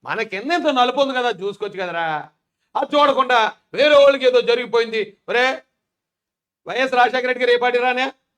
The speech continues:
కాంగ్రెస్ పార్టీ కదా. కాంగ్రెస్ పార్టీ వెనుపడి పొడిచింది ఎవరి రాష్ట్రంలో? కాంగ్రెస్ పార్టీ నాశనం చేసింది ఎవడరా? కాంగ్రెస్ పార్టీ హస్తం గుర్తును కనపడనివ్వకుండా, ఆ మూడు రంగుల జెండాను కనపడనివ్వకుండా, కాంగ్రెస్ పార్టీ నాయకులందరినీ డబ్బులకో మరో దానికో ప్రలోభాలకు గురి చేసి లాక్కెళ్ళింది ఎవర్రా?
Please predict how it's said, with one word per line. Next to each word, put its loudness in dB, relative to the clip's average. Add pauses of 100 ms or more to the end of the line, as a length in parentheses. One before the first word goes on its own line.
(280)
కాంగ్రెస్ -6
పార్టీ -4
కదా. -2 (920)
కాంగ్రెస్ 0
పార్టీ 2
వెనుపడి 0
పొడిచింది -2
ఎవరి -2
రాష్ట్రంలో? -6 (720)
కాంగ్రెస్ 2
పార్టీ 4
నాశనం 2
చేసింది 0
ఎవడరా? 0 (480)
కాంగ్రెస్ 2
పార్టీ 2
హస్తం -2
గుర్తును -8
కనపడనివ్వకుండా, -2 (240)
ఆ 6
మూడు 0
రంగుల 2
జెండాను -2
కనపడనివ్వకుండా, -4
కాంగ్రెస్ -2
పార్టీ 2
నాయకులందరినీ 0 (160)
డబ్బులకో 2
మరో 4
దానికో -2
ప్రలోభాలకు 0
గురి -6
చేసి -6
లాక్కెళ్ళింది -2
ఎవర్రా? -4